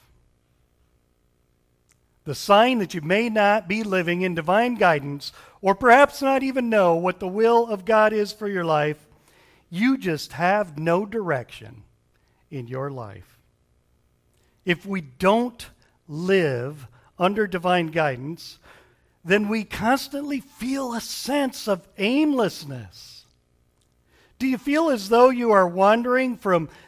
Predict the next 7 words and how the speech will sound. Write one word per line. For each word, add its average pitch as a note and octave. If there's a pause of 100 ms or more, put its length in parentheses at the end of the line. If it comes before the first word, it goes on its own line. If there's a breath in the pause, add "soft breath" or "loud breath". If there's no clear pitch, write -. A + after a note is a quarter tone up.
(100 loud breath)
thing A#3+
to D#3
thing A#3
without F#3+
any G#3
forward F#3
progress? G#3